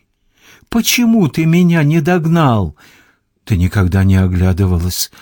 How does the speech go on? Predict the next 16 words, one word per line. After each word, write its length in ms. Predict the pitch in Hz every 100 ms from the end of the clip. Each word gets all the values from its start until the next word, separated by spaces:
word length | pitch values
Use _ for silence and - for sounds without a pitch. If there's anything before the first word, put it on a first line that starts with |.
| - _
А 140 | - 110
ты 100 | 104
никогда 460 | 107 - 113 151
меня 300 | 156 117 117
не 160 | 95 98
догонял? 600 | 101 95 98 135 160 143 - -
Ну 140 | 120
как 260 | - 117 123
же, 140 | 156
один 260 | 135 139 139
раз 200 | 139 120
догнал. 480 | 139 139 160 165 - - -
Когда 540 | 208 208 233 233 175
это? 280 | 110 - 90 - - -
А, 440 | 208 214 202 170
да, 540 | 170 175 175 165 151